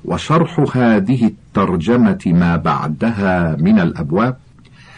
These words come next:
أن ما يأتي بعد هذا الباب من الأبواب فيه ما يبين التوحيد ويوضح معنى لا إله إلا الله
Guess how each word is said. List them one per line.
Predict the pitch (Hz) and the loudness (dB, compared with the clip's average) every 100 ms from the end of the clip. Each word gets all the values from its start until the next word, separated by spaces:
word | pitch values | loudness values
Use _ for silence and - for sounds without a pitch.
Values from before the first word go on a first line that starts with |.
| - - - | -20 -10 -2
أن | 139 143 | 2 2
ما | 139 139 131 | 2 2 2
يأتي | 139 202 - - 147 127 | 2 0 -4 -4 0 2
بعد | 104 139 127 107 98 | 2 2 0 0 0
هذا | 101 120 151 120 98 | 0 2 2 2 2
الباب | 98 85 104 139 117 90 | 0 0 0 0 0 0
من | 87 92 92 | 2 2 0
الأبواب | 87 78 92 90 127 139 - - - - - - - | -2 -4 -4 0 0 -2 -6 -20 -20 -20 -20 -20 -20
فيه | - 131 165 135 139 | -6 0 2 4 2
ما | 131 123 | 4 4
يبين | 117 113 101 147 151 120 113 110 | 6 4 4 2 2 4 4 4
التوحيد | - - 110 101 92 - 123 127 117 120 113 - | 0 -4 -2 0 -2 -2 0 2 2 0 -2 -4
ويوضح | 104 95 98 98 107 123 98 107 95 98 | -2 2 2 2 2 -2 -4 -2 -2 0
معنى | 95 117 117 104 101 98 90 | 2 2 2 2 2 0 0
لا | 87 104 123 131 131 131 | 0 0 0 0 0 0
إله | 120 120 107 110 | 2 2 0 -2
إلا | 110 98 | -2 -2
الله | 95 90 82 | -2 -2 -4